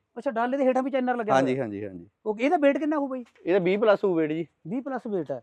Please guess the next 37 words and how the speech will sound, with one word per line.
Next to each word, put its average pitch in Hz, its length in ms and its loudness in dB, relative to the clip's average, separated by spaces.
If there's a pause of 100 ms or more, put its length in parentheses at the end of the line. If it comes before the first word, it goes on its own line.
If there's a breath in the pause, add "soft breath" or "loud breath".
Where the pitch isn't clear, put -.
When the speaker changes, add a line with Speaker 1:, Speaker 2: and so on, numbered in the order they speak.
Speaker 2:
ਹਾਂਜੀ, 120 260 -2
ਹਾਂਜੀ। 95 260 -10 (260)
Speaker 1:
ਤੇ 294 120 0
ਇਹਦੀ 320 160 0
ਕੀ 302 100 -2
ਡਿਮਾਂਡ 185 320 -2
ਹੈ? 123 100 -10 (140)
Speaker 2:
ਇੱਕ 185 120 0
ਲੱਖ 214 160 6
ਪਚੱਤਰ 220 360 0
ਹਜ਼ਾਰ 185 240 4
ਦੀ 175 80 0
ਜੀ। 170 180 -6 (100)
Speaker 1:
ਇੱਕ 214 160 -4
ਲੱਖ 240 180 -4
ਤੇ 269 80 -4
ਪਚੱਤਰ 285 240 -2
ਹਜ਼ਾਰ। 208 140 4
Speaker 2:
ਪਚੱਤਰ 180 180 2
ਹਜ਼ਾਰ 131 260 4
ਦੀ 101 180 0
ਜੀ, 101 80 -12
Speaker 1:
ਤੇ - 240 -20
ਜਿਹੜੀ 320 320 4
Speaker 2:
ਜਮਾਂ। 330 120 2
Speaker 1:
ਆਹ 359 160 4
ਖੜੀ 320 200 4
ਆ 262 140 8
ਹਰੇ 254 100 10
ਰੰਗ 226 160 8
ਦੀ? 160 220 -2
Speaker 2:
ਇਹ 180 100 6
ਸੋਲਾਂ 165 280 4
ਸੱਤ 165 200 0
ਆ 165 80 6
ਗਈ 160 120 2
ਜੀ। 160 160 -4